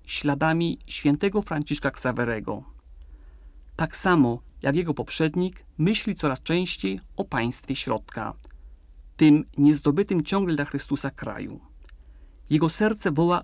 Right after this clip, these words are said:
z rozrzewnieniem: „O skało, skało, kiedy otworzysz się na Ewangelium?”.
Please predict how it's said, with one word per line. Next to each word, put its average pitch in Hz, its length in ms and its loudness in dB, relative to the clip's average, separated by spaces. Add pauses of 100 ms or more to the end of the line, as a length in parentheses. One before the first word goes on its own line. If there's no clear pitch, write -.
(120)
z - 60 -14
rozrzewnieniem: 139 920 0 (680)
„O 143 80 4
skało, 180 640 0 (120)
skało, 151 640 2 (440)
kiedy 214 340 0 (120)
otworzysz 139 520 0
się 139 340 0 (120)
na 131 180 4
Ewangelium?”. 117 840 -8